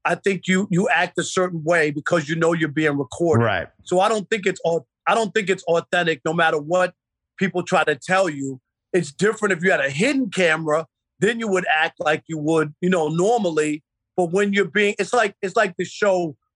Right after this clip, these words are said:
Speaker 1: Bridezilla. That's the name of the reality show. So you don't go into the place to buy a dress and be nice to the woman. Otherwise,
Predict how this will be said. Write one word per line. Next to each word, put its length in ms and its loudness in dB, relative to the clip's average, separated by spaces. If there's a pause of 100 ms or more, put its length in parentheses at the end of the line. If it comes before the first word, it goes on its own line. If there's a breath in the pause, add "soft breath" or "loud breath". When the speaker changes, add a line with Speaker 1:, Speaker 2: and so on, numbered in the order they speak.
Speaker 1:
Bridezilla. 840 0 (420)
That's 240 0
the 120 2
name 360 2
of 100 0
the 100 -2
reality 540 0
show. 320 0
So 180 -2
you 160 -2
don't 300 0
go 300 0
into 420 -2 (320 loud breath)
the 80 0
place 360 0
to 100 -2
buy 280 2
a 80 2
dress 500 -2
and 100 -4
be 120 -2
nice 320 0
to 120 -4
the 100 0
woman. 380 0
Otherwise, 580 0